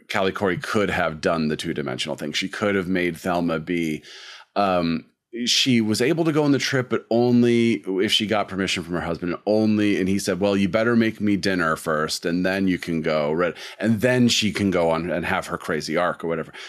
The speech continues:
But no, like, her first choice in this movie is to, is to defy him, right? So it's like,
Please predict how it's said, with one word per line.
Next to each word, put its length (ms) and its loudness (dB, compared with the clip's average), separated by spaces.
But 140 2
no, 180 4
like, 240 0
her 140 -2
first 520 -2
choice 320 2
in 60 -6
this 160 -2
movie 440 0
is 400 -2
to, 560 -2
is 160 -4
to 160 -8
defy 400 -4
him, 240 -10
right? 240 -2
So 160 0
it's 160 -4
like, 300 0